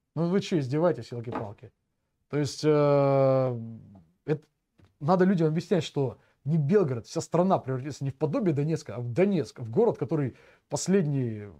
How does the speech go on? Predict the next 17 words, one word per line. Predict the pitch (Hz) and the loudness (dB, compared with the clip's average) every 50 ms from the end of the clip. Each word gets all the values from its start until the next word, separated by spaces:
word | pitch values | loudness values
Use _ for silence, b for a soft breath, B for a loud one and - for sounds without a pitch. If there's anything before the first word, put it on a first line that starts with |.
| - _ | -10 _
почти | - 156 - - 165 143 | -2 -2 -2 -2 -4 -4
десять | 123 156 - - 113 - | -4 -4 -4 -6 -6 -4
лет | 165 247 247 247 _ _ _ - | -2 -2 -2 -4 _ _ _ -12
живёт | 101 - 131 190 202 | -8 -4 -2 -2 -2
в | 196 | -4
состоянии | 147 - - 165 160 139 127 | -4 -2 -2 -2 0 -2 -4
войны, | 104 95 143 156 175 170 156 131 110 | -4 -2 0 0 2 2 0 -2 -4
ничего | 110 135 - - 170 | -6 -8 -6 -6 -6
кроме | - 147 143 131 | -4 -4 -4 -2
войны | 117 135 151 185 190 | -2 -2 0 0 -2
не | 143 135 | -2 -4
знает. | 127 120 135 127 113 101 90 _ _ _ _ _ _ _ _ _ - | -4 -4 -4 -6 -6 -8 -12 _ _ _ _ _ _ _ _ _ -4
И | 160 139 | -4 0
при | - 160 196 | 2 4 4
этом | 220 220 185 147 | 4 4 2 0
умудряется | 135 139 139 151 156 156 - 135 | 0 0 0 2 0 0 0 -4
жить. | 117 104 139 165 143 - _ | -4 -2 -2 -2 -2 -4 _